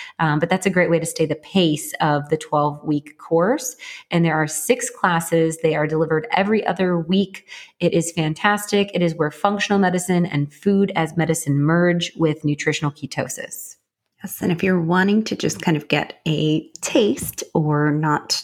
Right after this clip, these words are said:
Speaker 2: totally sold on signing up,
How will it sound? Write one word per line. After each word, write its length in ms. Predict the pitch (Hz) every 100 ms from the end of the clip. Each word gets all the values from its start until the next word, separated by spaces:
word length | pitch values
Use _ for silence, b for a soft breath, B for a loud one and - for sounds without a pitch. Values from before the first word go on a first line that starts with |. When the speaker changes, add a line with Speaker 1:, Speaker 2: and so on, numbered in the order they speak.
| -
Speaker 2:
totally 680 | - 196 202 185 170 170 165 -
sold 420 | - 175 202 240
on 220 | 175 175
signing 360 | 175 170 180 165
up, 280 | 160 -